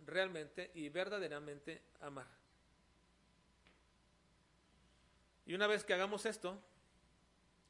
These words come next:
tomaremos el ejemplo de nuestro Señor Jesucristo para imitarlo. Alguien dirá,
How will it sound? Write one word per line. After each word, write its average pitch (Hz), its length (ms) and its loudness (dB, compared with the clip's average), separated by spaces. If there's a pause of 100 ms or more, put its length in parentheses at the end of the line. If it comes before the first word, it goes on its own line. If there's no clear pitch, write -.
(140)
tomaremos 170 460 0
el 165 100 0
ejemplo 190 340 0
de 156 60 2
nuestro 147 240 -4
Señor 175 300 -4
Jesucristo 175 640 -6
para 147 180 -2
imitarlo. 147 520 -6 (1700)
Alguien 196 280 2
dirá, 208 360 6